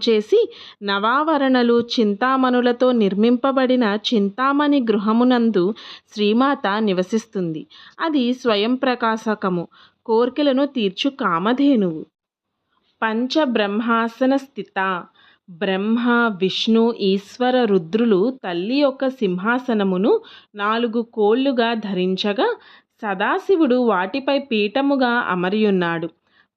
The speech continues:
పరాశక్తి ఈ ఐదుగురికిని తన యొక్క శక్తిని ప్రసాదించినప్పుడు వారు పంచబ్రహ్మలై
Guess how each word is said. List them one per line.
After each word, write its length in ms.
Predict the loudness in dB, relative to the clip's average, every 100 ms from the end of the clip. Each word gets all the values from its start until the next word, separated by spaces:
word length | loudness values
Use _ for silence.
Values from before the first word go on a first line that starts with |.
| -8
పరాశక్తి 720 | -4 -4 -4 -4 -6 -8 -12
ఈ 340 | -10 -4 -2
ఐదుగురికిని 920 | 0 0 -2 -2 0 0 0 2 2
తన 240 | 2 2 2
యొక్క 280 | 2 0 -4
శక్తిని 540 | -2 -4 -4 -12 -10
ప్రసాదించినప్పుడు 1300 | -6 -6 -4 -4 0 -2 0 -2 -2 -2 -2 -2 -6 -12 -16 -6
వారు 220 | -4 -4
పంచబ్రహ్మలై 1120 | -4 -4 -4 -2 -2 -2 -2 -2 0 0 -2